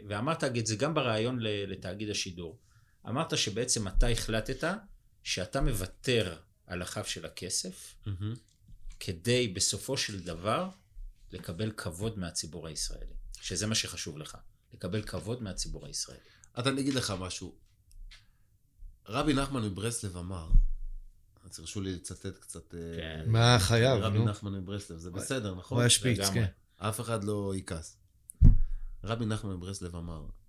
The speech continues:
Speaker 2: שכבודו של אדם נמדד לא רק בעיני הציבור, אלא גם בעיני הקדוש ברוך הוא. זה אומר שאם אדם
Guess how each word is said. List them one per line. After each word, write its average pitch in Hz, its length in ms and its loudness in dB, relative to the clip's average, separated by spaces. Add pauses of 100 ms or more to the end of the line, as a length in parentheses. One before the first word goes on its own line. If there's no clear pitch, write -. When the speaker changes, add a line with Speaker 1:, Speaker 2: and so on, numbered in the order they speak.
(600)
Speaker 2:
שכבודו 92 560 -4
של 98 200 -4
אדם 90 320 -6
נמדד 82 360 -6 (1300)
לא 107 120 0
רק 110 140 0
בעיני 90 320 -4
הציבור, 76 480 -10 (540)
אלא 92 180 -6
גם 110 240 -2
בעיני 92 260 -2
הקדוש 80 360 -8
ברוך 71 300 -14
הוא. - 140 -18 (1000)
זה 101 100 -6
אומר 131 420 0 (300)
שאם 127 300 -2
אדם 92 380 -2